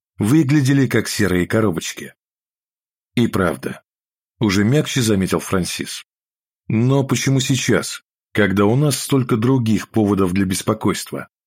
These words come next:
В настоящий момент ты мое доверенное лицо. У тебя есть право принимать жизненно важные решения от моего имени, если сам я на это не способен.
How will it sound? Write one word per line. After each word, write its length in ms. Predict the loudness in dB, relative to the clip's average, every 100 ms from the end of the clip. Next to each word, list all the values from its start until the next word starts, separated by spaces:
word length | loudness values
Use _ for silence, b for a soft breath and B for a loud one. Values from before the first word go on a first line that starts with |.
| _ _ _ _ _ _ -4
В 140 | 0
настоящий 680 | 0 2 2 4 2 2 0
момент 480 | 2 2 0 -4 -12 _ _
ты 140 | 2 4
мое 240 | 4 4
доверенное 560 | 4 2 2 2 2 2
лицо. 460 | 0 -2 -4 -6 -10 _ _ _ _
У 80 | -2
тебя 240 | 2 4
есть 480 | 4 4 4 2 2
право 300 | 2 4 2
принимать 560 | 2 2 2 2 0 -4 _ -2
жизненно 640 | 0 2 2 4 2 2
важные 440 | 4 2 2 2 2
решения 760 | 2 0 0 2 2 0 -2 -2
от 160 | 0
моего 320 | 2 2 4 4
имени, 480 | 2 0 -2 -6 -12 _
если 500 | 0 2 2 2 0
сам 260 | 0 2 2
я 120 | 2
на 100 | 2
это 180 | 2 2
не 100 | 0
способен. 600 | 0 -2 -2 -4 -6